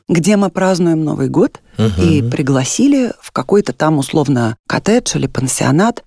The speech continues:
Speaker 1: И это с такой гордостью было рассказано. Я, естественно,
Speaker 2: Грустно.
Speaker 1: поздра-, да, это грустно, но я поздравила с такой удачей.
Speaker 2: Да.
Speaker 1: А далее спросила: "Как вы считаете, что
Speaker 2: По
Speaker 1: из
Speaker 2: какой
Speaker 1: этого,
Speaker 2: причине, да.
Speaker 1: да, может выйти для вас
Speaker 2: Мгм.
Speaker 1: хорошего и интересного, кроме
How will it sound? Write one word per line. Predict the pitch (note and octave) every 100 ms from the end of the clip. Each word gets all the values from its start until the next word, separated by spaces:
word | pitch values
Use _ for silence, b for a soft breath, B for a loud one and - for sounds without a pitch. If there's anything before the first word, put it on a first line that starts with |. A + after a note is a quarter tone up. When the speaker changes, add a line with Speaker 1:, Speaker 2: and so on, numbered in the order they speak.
| _
Speaker 1:
И | -
это | E3 D#3+ D#3+
с | -
такой | - - - G#3
гордостью | C#3+ C#3 C#3+ C3 - D3+
было | B2+ D3+ D3
рассказано. | C#3 C3+ - A3+ C4 D#3+ C3 B2 - _
Я, | - D3 F#3+ A#3 A3+
естественно, | - D3 C#3+ - C#3+ A#2+ C3
Speaker 2:
Грустно. | - A2+ A#2
Speaker 1:
поздра-, | F#3 A3+ G2+ -
да, | - F#3
это | F3 F3+
грустно, | G3+ F#3 - D#3+
но | D#3
я | A3+ C#4
поздравила | A3 F3+ F#3 C#3+ A#2+ -
с |
такой | - - C#3
удачей. | D3+ F#3+ C4+ - C4
Speaker 2:
Да. | F#3 F2 -
Speaker 1:
А | - E3+
далее | B3 C4 A#3
спросила: | G#3+ G3 G3 - E3+ D#3+ D#3
"Как | G3+ -
вы | F3
считаете, | - - D#3+ C3+ -
что | - F3+
Speaker 2:
По | F3+
Speaker 1:
из |
Speaker 2:
какой | F#3 G3+ F#3+
Speaker 1:
этого, | E3 F3 E3+ D#3+
Speaker 2:
причине, | F2 E2+ C#3+
да. | D#3+ C#3+
Speaker 1:
да, |
может | D#3 F#3+ E3+ E3
выйти | F3 E3 - C3
для | C3 E3
вас | D#3 B2 - - -
Speaker 2:
Мгм. | G#2 F#2 G2+
Speaker 1:
хорошего | - E3 G#3 G#3+ D#3+ D#3
и |
интересного, | D3+ C#3+ D#3+ C#3+ - C3+ C#3
кроме | - E3 D#3+ D3+ D3+